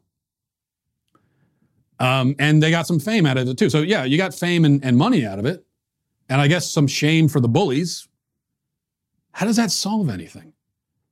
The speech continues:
Yes, the child will go to Disney World, great, and he'll have a nice time, and that's, that is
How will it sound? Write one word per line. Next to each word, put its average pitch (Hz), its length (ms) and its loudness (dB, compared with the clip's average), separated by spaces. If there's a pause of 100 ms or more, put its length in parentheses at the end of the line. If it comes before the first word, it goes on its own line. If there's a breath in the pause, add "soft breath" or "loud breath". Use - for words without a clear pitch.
(520)
Yes, 185 220 0
the 151 100 0
child 175 340 0
will 170 60 4
go 170 140 2
to 185 60 2
Disney 156 260 2
World, 165 260 2
great, 165 300 -2
and 123 100 -2
he'll 139 100 2
have 151 120 2
a 156 60 0
nice 151 180 0
time, 123 280 0
and 147 280 2
that's, 151 220 -4
that 147 200 0
is 147 300 2